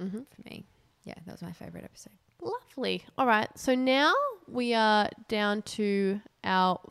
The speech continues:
Speaker 1: final score and ranking.
Speaker 2: Yo.
Speaker 1: So it's out of five, you remember? We can't do a ranking, obviously, 'cause it's
Speaker 2: Right.
Speaker 1: the first season.
Speaker 2: Yeah.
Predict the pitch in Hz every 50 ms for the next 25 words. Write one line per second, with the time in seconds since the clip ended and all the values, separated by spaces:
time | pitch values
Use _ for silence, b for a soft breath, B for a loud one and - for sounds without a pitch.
0 | - - - 220 214 208 214 220 214 208 - - - - - - 196 190 190 180
1 | - - 170 170 165 160 165 160 175 208 - - - - - 208 269 359 403 -
2 | - 196 214 220 202 190 - _ _ - - 190 - 220 214 - - 180 180 208
3 | 302 - - 240 214 196 196 202 247 330 427 - B B B B B B - -
4 | 247 240 208 196 190 170 165 165 160 - 180 165 165 165 - - 190 214 - 190
5 | 208 208 208 190 - - 170 170 170 - - - - - - - 120 196 190